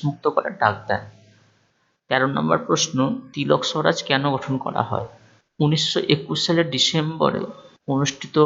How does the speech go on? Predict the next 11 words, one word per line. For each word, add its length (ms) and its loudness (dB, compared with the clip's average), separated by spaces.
কংগ্রেসের 480 0
নাগপুর 440 0
অধিবেশনে 800 0
অসহযোগ 600 2
আন্দোলনকে 680 0
সফল 400 -2
করার 400 0
উদ্দেশ্যে 680 -2
তহবিল 420 2
সংগ্রহের 640 0
জন্য 320 -2